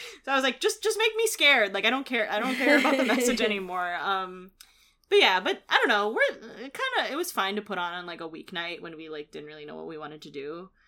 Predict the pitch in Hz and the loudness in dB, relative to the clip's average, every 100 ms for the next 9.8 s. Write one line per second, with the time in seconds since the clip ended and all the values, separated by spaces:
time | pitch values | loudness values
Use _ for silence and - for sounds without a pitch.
0 | _ _ _ 185 170 151 147 143 143 180 | _ _ _ -6 -4 -4 -8 -14 -20 -20
1 | - - 190 180 - - - 240 254 339 | -20 -10 -10 -8 -10 -10 -8 -6 -6 -6
2 | 339 294 - - 226 208 202 170 170 185 | -4 -6 -6 -4 -2 -2 -2 -4 -4 -10
3 | - 185 170 156 156 170 175 180 165 185 | -10 -10 -10 -12 -12 -14 -14 -8 -8 -8
4 | 190 190 185 196 196 190 170 151 160 160 | -8 -6 -6 -4 -4 -4 -6 -6 -12 -12
5 | - - _ _ _ _ _ 214 214 220 | -12 -12 _ _ _ _ _ -4 0 2
6 | 220 208 240 233 202 175 165 - 185 165 | 0 0 -2 0 -4 -2 -6 -6 -10 -6
7 | 160 170 175 165 151 196 185 180 185 170 | -4 -4 -6 -8 -4 2 2 2 -4 -2
8 | 190 185 190 202 185 165 180 180 175 - | -2 -4 -4 -6 -4 -4 -2 -4 -6 -10
9 | 147 175 - 202 180 165 143 139 | -4 -4 -4 -6 -8 -8 -10 -12